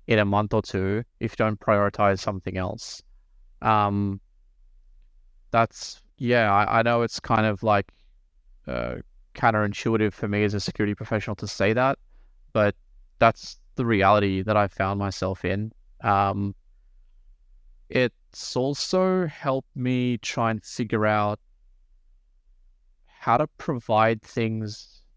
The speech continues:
uh, in a more efficient way, how to provide services in a more efficient way, right? I say services 'cause maybe not just pen testing. Maybe the best thing to do for a customer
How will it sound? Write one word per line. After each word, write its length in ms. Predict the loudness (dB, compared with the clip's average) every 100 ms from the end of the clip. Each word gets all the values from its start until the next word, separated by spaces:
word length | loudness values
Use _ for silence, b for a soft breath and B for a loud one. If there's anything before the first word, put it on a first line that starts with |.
| _ _ -20 -20 _ _ -4
uh, 180 | -2 -2
in 100 | -4
a 40 |
more 200 | -4 -2
efficient 380 | -2 -4 -6 -8
way, 200 | 0 0
how 120 | 2 2
to 80 |
provide 320 | 0 0 0 0
services 540 | 0 0 0 -2 -2
in 80 | -2
a 40 |
more 180 | -2 -4
efficient 360 | -4 -6 -8 -12
way, 320 | -6 -4 -4 -8 -10
right? 260 | -4 -4 -6 _ _ _ -6
I 60 |
say 140 | 0 0
services 600 | 2 0 0 -2 -6 -4
'cause 220 | -6 -2
maybe 340 | 2 2 0
not 220 | 0 -2
just 220 | -2 -8 -2
pen 200 | -2 0
testing. 460 | -2 -4 -8 -10
Maybe 360 | -4 0 2 2
the 100 | 0
best 280 | 0 -2 -2
thing 120 | -6
to 120 | -6 -6
do 240 | -2 -2
for 180 | -2 -4
a 60 |
customer 560 | -2 -4 -4 -4 -2 -2